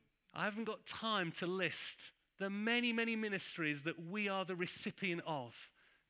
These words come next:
just as we sit here. Those that have served us already today and are serving us right now as we sit here.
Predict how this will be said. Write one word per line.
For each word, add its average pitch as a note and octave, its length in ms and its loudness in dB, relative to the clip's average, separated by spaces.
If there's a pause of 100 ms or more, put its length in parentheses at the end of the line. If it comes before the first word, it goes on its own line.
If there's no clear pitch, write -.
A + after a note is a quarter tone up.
just F#3+ 580 2
as F3 180 0
we E3 120 -2
sit - 300 0
here. B2+ 300 -6 (760)
Those G#3 240 0
that G#3+ 160 -2
have F#3 120 -2
served G3+ 560 2
us F3 240 0 (140)
already F3 720 0
today C#3 520 -4 (880)
and F3+ 260 6
are F#3 160 2
serving G3+ 640 4
us F3+ 180 2
right F#3+ 440 -2
now D3 320 -2 (200)
as D#3 160 -6
we E3+ 160 -2
sit - 300 2
here. C3+ 280 -8